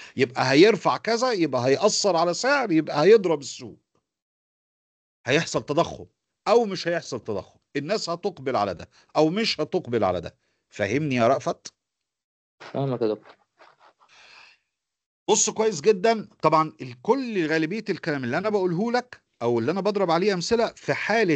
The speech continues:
Speaker 1: اتزان لحركة أسعار صرف، لكن في الأوقات اللي بيبقى فيها عدم اتزان في أسعار الصرف وارد إن يحصل أكشنز متغيرة. يعني مثلا المفترض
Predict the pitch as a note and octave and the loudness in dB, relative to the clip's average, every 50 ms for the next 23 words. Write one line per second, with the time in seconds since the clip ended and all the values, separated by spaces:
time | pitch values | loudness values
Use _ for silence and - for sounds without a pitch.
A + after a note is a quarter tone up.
0 | - - E3+ D#3 - _ - E3+ E3 C#3 D3 G3+ G#3+ A3+ A3+ A3+ A3+ A3+ A3+ A#3 | 0 -2 -4 -6 -6 _ 0 0 2 2 2 0 2 2 0 0 -2 -2 -4 -4
1 | - - C3+ C3 B2+ - - F#3+ G3 F#3+ F#3 - G3 F#3 F#3 _ - - - D3 | -6 -6 -4 -2 -2 0 0 0 0 0 0 0 -2 -2 -2 _ -18 -10 -6 -4
2 | C#3+ - - - C3+ D3+ F3+ F#3+ F3 - - G3+ G3 G3 D#3+ - - - - - | -4 -4 -4 -2 0 0 0 0 -2 -2 0 2 2 2 0 -2 -8 -16 -18 -20
3 | - _ _ _ _ _ _ _ _ _ _ _ _ _ - - - - - A2+ | -20 _ _ _ _ _ _ _ _ _ _ _ _ _ -20 -20 -20 -10 -2 0
4 | B2+ C3 - D3 B2 B2 - C#3+ - - D#3 D#3 - - G#3 A#3+ B3+ B3 - G3+ | 0 2 2 0 -2 0 -4 -4 -2 0 0 0 2 2 0 0 0 0 -2 0
5 | E3 D#3 D3+ C#3 C#3+ - G3+ G#3 F3 D3 C3+ A2 A#2+ F#3+ A#3+ G#3+ A#3 F#3+ E3+ D3+ | 0 0 0 -2 -6 -4 -2 -2 0 2 2 2 2 0 0 0 -2 -2 -4 -6
6 | - - C#3+ B2+ D3 F#3 G3+ F3+ D3 B2+ - - G#2+ B2 B2 - B2 C3+ F3+ G#3 | -8 -8 -8 -4 -4 -4 -4 -4 -6 -8 -6 -4 -4 -4 -4 -2 0 0 2 2
7 | G#3 - - - - - A3 A3+ B3 G3+ - - - - _ - - - - _ | 2 0 -2 -2 0 2 2 2 0 -4 -6 -18 -20 -20 _ -20 -20 -20 -20 _
8 | - - G#2+ A#2+ C3+ F3+ A#3 B3+ A#3+ G3+ E3 C#3 C#3 C#3 C#3 C#3+ D3+ F3+ G#3+ G#3+ | -14 -10 -4 0 2 2 4 4 4 4 2 2 0 -4 -4 -2 0 2 0 0
9 | - - - - C3+ B2 B2 B2+ - - G#3+ G#3+ - - - A3 A3+ A3+ G#3 D#3 | 0 -2 -2 0 0 0 0 -2 -2 -4 -4 -2 -2 -4 -2 -2 -2 -2 -4 -4
10 | D3 C#3 C#3 - D3 A#2 A#2+ A2+ G#2 G2+ F2 - _ _ - C3 C#3+ D#3 D#3 D#3+ | -6 -6 -4 -4 -2 0 0 0 0 -2 -4 -6 _ _ -4 0 0 0 0 0
11 | D#3 D3+ D3 C#3+ - - _ _ _ _ _ _ _ _ _ _ _ _ _ _ | 0 0 0 0 -2 -10 _ _ _ _ _ _ _ _ _ _ _ _ _ _
12 | _ _ _ _ _ _ _ _ _ - - - - - - - - _ - - | _ _ _ _ _ _ _ _ _ -20 -20 -20 -20 -20 -20 -20 -20 _ 0 0
13 | D3 C#3+ D3+ E3+ G3 - - - - B3 B3+ G#3 C#3 G2+ F2+ | 2 2 2 0 -2 -2 -2 2 4 4 6 6 4 2 -2